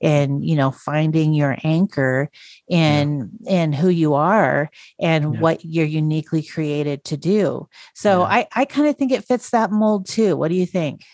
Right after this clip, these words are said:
Speaker 2: I agree. And I, I'd be quick to ask, um, how did you get out of that funk?
Speaker 1: Um, you know, a lot of therapy, <laughs> a lot
Speaker 2: Mm-hmm.
Speaker 1: of medication. Um, but,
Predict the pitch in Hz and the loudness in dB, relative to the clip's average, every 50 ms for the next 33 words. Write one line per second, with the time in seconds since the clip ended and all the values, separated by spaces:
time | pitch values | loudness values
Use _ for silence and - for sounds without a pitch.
0 | _ _ _ _ _ - - - - - - _ _ - 131 131 113 95 92 92 | _ _ _ _ _ -20 -20 -20 -20 -20 -20 _ _ 0 2 2 2 2 2 4
1 | 95 95 98 98 95 92 92 92 - - 101 92 98 101 - - 98 90 - - | 4 4 2 2 0 0 -2 -4 -4 -4 -4 -2 -2 -4 -2 -2 -2 -2 -2 -4
2 | - - - 90 90 95 92 92 - - - - 151 160 - 101 95 95 95 95 | -4 -4 -4 -4 -4 -4 -4 -6 -8 -8 -8 -12 -16 -12 -8 -6 -6 -6 -2 0
3 | 104 104 104 101 95 104 104 104 104 104 101 95 98 - _ - - - 92 92 | 0 0 0 -2 -2 0 0 2 2 2 2 0 -4 -10 _ -16 -10 -6 -4 -2
4 | 90 90 95 92 92 98 90 92 95 - - _ _ _ _ - - - 107 110 | -2 -2 -4 -2 0 2 2 2 0 -2 -6 _ _ _ _ -12 -4 -2 -2 -2
5 | 120 - - - _ _ _ _ _ _ _ _ _ _ _ _ _ _ _ _ | -2 -6 -12 -20 _ _ _ _ _ _ _ _ _ _ _ _ _ _ _ _
6 | 220 226 247 247 247 247 247 247 240 233 214 - - _ _ _ _ _ _ _ | 0 2 2 4 2 2 0 0 -2 -4 -6 -10 -16 _ _ _ _ _ _ _
7 | - - 220 220 226 226 240 262 - - 185 180 185 190 226 247 - - 196 185 | -8 -4 -2 0 0 2 0 0 0 0 -2 0 0 0 -2 -2 -2 0 0 2
8 | 208 220 202 - - 185 208 196 180 185 - - - - - - - - _ - | 4 2 2 2 2 2 2 2 2 -2 -6 -10 -12 -12 -12 -12 -12 -16 _ -20
9 | - - - - - - - 143 156 170 185 220 220 208 196 196 196 - - 180 | -20 -18 -18 -14 -8 -6 -4 0 2 2 2 2 2 0 0 -2 -2 -2 -2 -2
10 | 165 160 - - 180 170 175 185 190 - - 175 175 170 160 156 156 156 - - | -2 -2 -4 -6 -8 -6 -6 -6 -8 -6 -6 -4 -2 0 -2 -2 -4 -6 -10 -14
11 | - - - - - - 107 202 196 196 190 190 190 - | -18 -18 -20 -20 -20 -2 2 2 4 4 4 2 0 -4